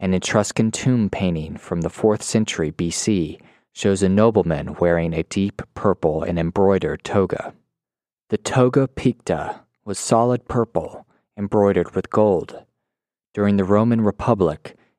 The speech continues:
it was worn by generals in their triumphs, and by the Praetor Urbanus, when he rode in the chariot of the gods into the circus at the Ludi Apollinaris. During the Empire, the toga picta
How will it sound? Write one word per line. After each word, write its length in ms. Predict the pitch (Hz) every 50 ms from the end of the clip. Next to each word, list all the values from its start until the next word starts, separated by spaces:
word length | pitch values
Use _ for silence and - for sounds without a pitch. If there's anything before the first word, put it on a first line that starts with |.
| _ _
it 60 | -
was 200 | 92 92 92 -
worn 300 | 95 92 95 95 95 92
by 160 | 90 92 90 90
generals 600 | 90 - 110 107 107 104 87 80 76 80 - -
in 100 | 85 82
their 140 | 82 82 82
triumphs, 800 | - - - 110 107 107 95 80 78 - - - - - - - _ _ _ _ _ _ _ _ _
and 300 | - 107 110 113 110 101
by 140 | 95 92 90
the 100 | 87 87
Praetor 520 | - - - 104 90 - - 101 90 85
Urbanus, 640 | 82 - - 90 98 98 85 71 - - - - - _ _ _ _ _ _ _ -
when 120 | 98 92
he 160 | 92 98 92
rode 320 | 85 90 90 92 90 87 85
in 120 | 85 82
the 60 | 82
chariot 520 | - - - 113 104 101 98 92 85 82 -
of 100 | 90 -
the 80 | 90
gods 560 | - - 101 95 98 90 80 71 - - -
into 180 | 92 90 - -
the 140 | - 87 85
circus 680 | - - - 120 117 - - 78 - - - - - -
at 180 | 98 92 -
the 80 | - 90
Ludi 380 | 82 80 95 95 87 87 85 82
Apollinaris. 1000 | 76 - - - 95 87 82 82 85 85 90 90 78 - - - - - - - _ _ _ _ _ _ _ _ _ _ _ _ _ _ _ _ _ _ _ _ _ _ _ _ _ _ _ _ _ -
During 300 | 120 113 120 127 131 127
the 160 | 123 120 113
Empire, 720 | 113 117 110 - 101 87 76 - - - - - - - - _
the 100 | - -
toga 400 | - - - 113 107 107 123 117
picta 560 | - - - 107 98 _ - 85 76 71